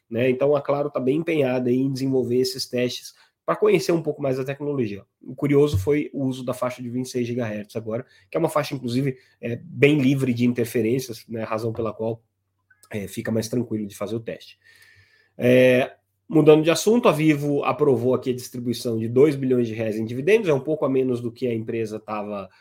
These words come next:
é, esperando, é, distribuir, mas, de qualquer maneira, uma distribuição significativa, considerando que ela teve um lucro no ano passado de seis ponto dois bilhões de reais. Então, essa distribuição de dois vírgula dois bilhões em dividendos aqui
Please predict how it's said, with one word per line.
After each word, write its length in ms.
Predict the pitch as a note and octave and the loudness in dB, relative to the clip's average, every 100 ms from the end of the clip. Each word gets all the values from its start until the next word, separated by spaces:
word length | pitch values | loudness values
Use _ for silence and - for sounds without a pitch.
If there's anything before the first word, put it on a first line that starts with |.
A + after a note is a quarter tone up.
| _ - | _ -8
é, 220 | A2 A#2+ | -6 -6
esperando, 680 | A#2 - C3+ B2+ C3 B2 - - | -8 2 6 6 6 2 -6 -16
é, 540 | G#2+ G#2 G#2+ A#2 - A#2+ | -12 -10 -8 -10 -12 -12
distribuir, 680 | B2 - E3 E3 E3+ C4 - _ - | -10 -6 -4 0 0 -2 -8 _ -2
mas, 180 | D3 C#3+ | 0 2
de 60 | |
qualquer 220 | D#3 D#3 | 0 0
maneira, 400 | D3 C3+ D3 D#3 - | 2 2 2 0 -8
uma 200 | - C#3 | -4 -2
distribuição 760 | C3+ - - C#3+ C3 C#3 C#3 C3+ | -2 -6 -8 -6 -4 -4 -2 -2
significativa, 720 | C3 D#3 D#3+ - D#3 G#3+ G#3 | -4 0 0 -2 -6 -4 -4
considerando 540 | G#3 G3+ G#3 F#3+ D#3+ | -2 -4 0 2 2
que 80 | E3 | 0
ela 100 | D#3+ | -2
teve 180 | D#3 D3+ | -2 -2
um 140 | E3 | 0
lucro 320 | C3+ D#3 E3 E3 _ _ | -2 -2 -4 -6 _ _
no 120 | B2+ C3 | 0 0
ano 120 | C3 | 0
passado 440 | B2+ - C3 C3+ | -4 -4 -4 -4
de 100 | B2 | -10
seis 280 | - C#3 C3 | -2 -2 -2
ponto 640 | - C#3+ B2 C3 A#2+ A#2 B2 | -2 -2 -2 -2 -2 -4 -2
dois 400 | B2 C3 B2+ B2+ | 4 6 4 -2
bilhões 460 | B2 C3+ B2 B2+ | -6 0 0 0
de 80 | B2 | -4
reais. 420 | B2 A#2 F#2 - | -4 -4 -6 -12
Então, 240 | - A2+ B2+ - _ _ - | -10 -6 -6 -10 _ _ -10
essa 220 | A2 - | -10 -10
distribuição 500 | A#2 B2 A#2+ A2 A2+ | -10 -8 -6 -2 -2
de 100 | A2 | -2
dois 260 | A#2 A#2 A2+ | 0 0 0
vírgula 260 | A2+ A2+ | -2 -4
dois 300 | G#2+ G#2 G2 | -4 -6 -6
bilhões 460 | - A#2 A2+ G#2+ G#2 | -12 -6 -4 -2 -2
em 100 | C3 | -4
dividendos 480 | C#3 D#3 C#3 D#3 D3 | -2 2 2 2 0
aqui 240 | D3 | 0